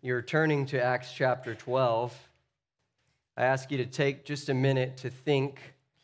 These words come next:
about something that we all think about sometimes. Do you ever fear for your life?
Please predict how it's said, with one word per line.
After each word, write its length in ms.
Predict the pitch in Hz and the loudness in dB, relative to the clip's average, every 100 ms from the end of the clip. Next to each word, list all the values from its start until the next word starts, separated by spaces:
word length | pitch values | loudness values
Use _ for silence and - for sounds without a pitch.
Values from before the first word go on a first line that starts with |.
| _ | _
about 380 | - 117 120 120 | -6 0 0 0
something 460 | - 131 131 131 127 | -2 -2 0 -2 -2
that 160 | 120 | -2
we 140 | 117 117 | -2 0
all 260 | 123 135 | 2 0
think 380 | 131 - 147 131 | -2 -4 -2 -2
about 420 | 117 95 87 - | -2 -2 -4 -8
sometimes. 560 | - 101 92 98 82 87 _ _ _ _ _ _ _ _ _ _ _ _ _ _ _ _ _ _ _ _ - | -10 -10 -10 -10 -10 -12 _ _ _ _ _ _ _ _ _ _ _ _ _ _ _ _ _ _ _ _ -6
Do 80 | 123 | 0
you 180 | 131 | 4
ever 240 | 170 196 180 | 4 4 0
fear 680 | - 156 156 160 156 165 - _ _ _ | 0 0 2 4 0 -2 -8 _ _ _
for 280 | _ - 123 | _ -4 -2
your 140 | 113 110 | 0 0
life? 580 | 113 107 101 - - | 0 -2 -6 -16 -20